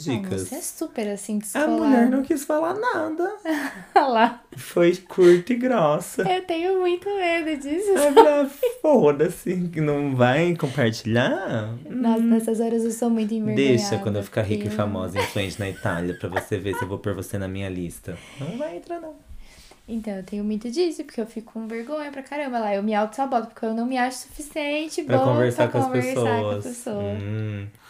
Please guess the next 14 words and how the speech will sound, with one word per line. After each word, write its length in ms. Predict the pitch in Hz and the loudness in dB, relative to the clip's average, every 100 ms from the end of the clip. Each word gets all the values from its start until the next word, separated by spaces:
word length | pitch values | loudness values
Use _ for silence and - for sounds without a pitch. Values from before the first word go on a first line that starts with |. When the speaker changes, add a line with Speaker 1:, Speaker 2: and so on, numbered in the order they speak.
| - - - _ - | -20 -20 -20 _ -6
Speaker 2:
E 120 | 147 | 2
aí, 340 | 175 - - - _ _ 127 | 2 2 -4 -16 _ _ -2
vamos 400 | 127 139 151 147 | 0 0 -2 -6
tentar 600 | - 127 120 117 113 110 | -4 -4 -4 -4 -4 -4
entender 340 | 110 117 113 101 | -4 -4 -4 -4
o 60 | |
que 160 | 90 151 | -6 -10
que 140 | 147 160 | -10 -6
define 560 | 170 147 - 117 110 | -6 -6 -4 -2 -2
uma 160 | 107 104 | -6 -8
pessoa 280 | 107 101 98 | -10 -10 -12
ser 140 | - | -8
boa, 560 | 98 92 95 90 85 87 | -10 -4 -2 0 -2 -8
né? 260 | 87 92 | -10 -10